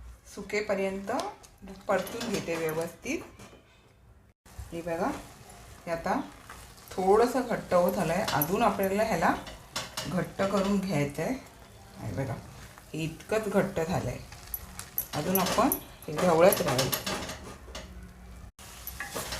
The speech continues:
हे बघा, आता थोडंसं होत आलं आहे. आपण आता ना ह्याचं थोडंसं असं काढून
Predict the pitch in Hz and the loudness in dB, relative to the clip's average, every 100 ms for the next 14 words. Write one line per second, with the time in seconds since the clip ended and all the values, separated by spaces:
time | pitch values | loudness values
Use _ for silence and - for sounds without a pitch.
0 | - - 156 160 180 208 240 - - - | -8 -8 -8 -6 -4 -4 -6 -8 -6 -4
1 | - - - - - 180 - 165 185 196 | -4 -8 -14 -12 -6 -6 -2 0 2 2
2 | 226 185 156 165 147 185 - - - - | 0 -2 0 2 4 2 -2 -6 -8 -6
3 | - - - - - - - - 180 180 | -6 -6 -8 -8 -6 -8 -8 -4 0 2
4 | 196 208 220 185 190 - 190 196 214 214 | 4 4 2 0 -2 2 8 8 8 2
5 | 202 - 254 - - - - - - - | 0 0 -2 -4 -10 -10 -10 -10 -10 -14
6 | - 180 170 185 240 | -4 4 6 6 4